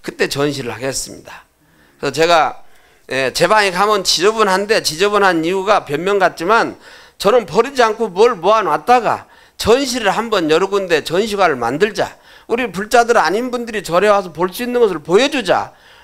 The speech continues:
이제 그런 생각을 가지고 하다 보니 제 방이 지저분해서 늘, 어, 오시는 분들한테 죄송하게 생각합니다.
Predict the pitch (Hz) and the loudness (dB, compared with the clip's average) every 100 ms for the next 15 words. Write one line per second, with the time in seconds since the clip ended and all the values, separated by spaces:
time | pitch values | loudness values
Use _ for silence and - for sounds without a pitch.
0 | - 135 117 151 196 196 180 160 127 113 | -4 -2 -2 -2 -2 0 -2 0 0 -2
1 | - 117 120 139 143 147 123 110 104 127 | -8 -8 -6 -6 -4 -4 -4 -6 -6 -4
2 | 107 - - - - 113 123 123 90 - | -6 -8 -20 -14 -4 -2 -2 -4 -6 -8
3 | 123 117 107 98 87 104 147 185 208 180 | -6 -6 -6 -6 -8 -4 2 2 2 -2
4 | - 139 120 104 92 - - 127 131 120 | -8 -10 -8 -8 -10 -12 -8 -6 -6 -8
5 | 110 95 92 90 90 85 - 95 107 92 | -8 -8 -10 -10 -12 -12 -10 -10 -8 -8
6 | 85 87 92 87 - - - | -10 -12 -14 -14 -16 -20 -20